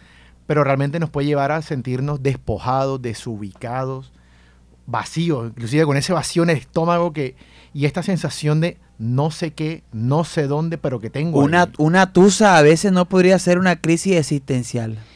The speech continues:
Speaker 1: Sí y no, porque la tusa te puede llevar a una crisis existencial, pero no todas las tusas te llevan a una crisis existencial.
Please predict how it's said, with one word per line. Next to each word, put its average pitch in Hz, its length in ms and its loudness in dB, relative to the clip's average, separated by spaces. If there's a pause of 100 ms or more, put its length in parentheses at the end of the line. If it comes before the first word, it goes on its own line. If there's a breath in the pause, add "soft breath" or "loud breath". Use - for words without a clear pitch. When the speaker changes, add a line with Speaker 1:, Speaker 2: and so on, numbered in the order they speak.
(260 soft breath)
Speaker 1:
Sí 185 300 2
y 175 40 4
no, 147 240 0
porque 117 240 -6
la 107 140 -4
tusa 269 400 -2
te 160 160 -2
puede 185 260 4
llevar 151 280 2
a - 20 -4
una 156 160 -6
crisis 147 320 -10
existencial, 127 680 -10
pero 117 240 -2
no 131 180 0
todas 147 260 2
las 190 160 -4
tusas 165 460 -6
te 139 140 0
llevan 139 280 2
a 110 40 -2
una 104 120 -4
crisis 101 280 -14
existencial. 92 640 -16